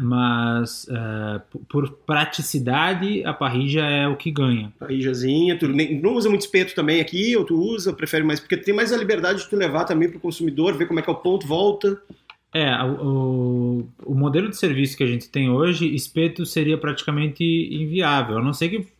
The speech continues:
Speaker 1: sim, a gente espeta costelão,
Speaker 2: Uhum.
Speaker 1: né? E aí vai deixar ele,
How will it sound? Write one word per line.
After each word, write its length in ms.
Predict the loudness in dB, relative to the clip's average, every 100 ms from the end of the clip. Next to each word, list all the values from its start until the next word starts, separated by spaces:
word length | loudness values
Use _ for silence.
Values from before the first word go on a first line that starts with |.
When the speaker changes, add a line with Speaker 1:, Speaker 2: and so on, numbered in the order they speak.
| -12
Speaker 1:
sim, 320 | -4 -4 -4 -6 -8 -6
a 60 |
gente 220 | -8 -6
espeta 420 | -8 -4 -2 -2 -4
costelão, 580 | -6 -4 0 2 2 2
Speaker 2:
Uhum. 340 | 0 0 -2 -6 _ _ -10
Speaker 1:
né? 540 | -4 -2 0 0 0
E 100 | 0
aí 140 | 0 0
vai 180 | -2 -2
deixar 480 | -2 -2 -2 0 0
ele, 360 | 0 0 -2